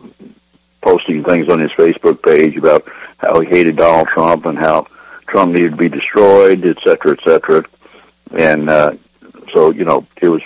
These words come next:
strictly political for this guy. But he came from Illinois.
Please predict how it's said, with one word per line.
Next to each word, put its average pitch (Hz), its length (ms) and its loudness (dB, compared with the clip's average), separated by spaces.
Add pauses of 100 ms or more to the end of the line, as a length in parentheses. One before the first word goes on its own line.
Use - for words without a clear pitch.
(260)
strictly 110 340 0
political 90 580 0 (100)
for - 100 -8
this 87 200 0
guy. - 300 -2 (560)
But 95 120 0
he 101 40 0
came 131 240 0
from 113 140 0
Illinois. 110 480 2